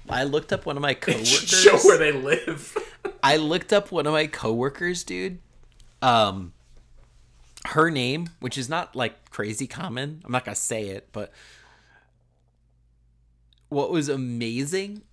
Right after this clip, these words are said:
Speaker 1: is she just straight up has, it's, so it's, so her result is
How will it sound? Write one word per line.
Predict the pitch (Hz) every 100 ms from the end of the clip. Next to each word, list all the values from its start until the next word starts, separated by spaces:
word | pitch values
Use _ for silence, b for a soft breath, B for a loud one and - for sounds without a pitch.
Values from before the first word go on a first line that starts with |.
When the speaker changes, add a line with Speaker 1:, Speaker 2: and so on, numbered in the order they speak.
| -
Speaker 1:
is | 135
she | - 170
just | 165 202 208
straight | - - 147 156
up | 151 -
has, | - 127 127 123 117 b b b
it's, | 160 135
so | 156
it's, | 143 - -
so | 143 151
her | 139 190 190 175
result | - 143 143 127
is | - -